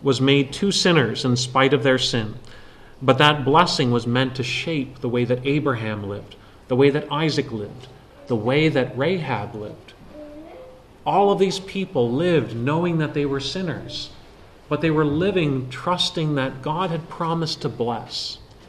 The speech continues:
and he would bless the nations.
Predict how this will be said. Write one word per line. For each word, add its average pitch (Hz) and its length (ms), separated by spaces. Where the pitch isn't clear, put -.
and 135 140
he 151 120
would 147 220
bless 156 360
the 139 120
nations. - 800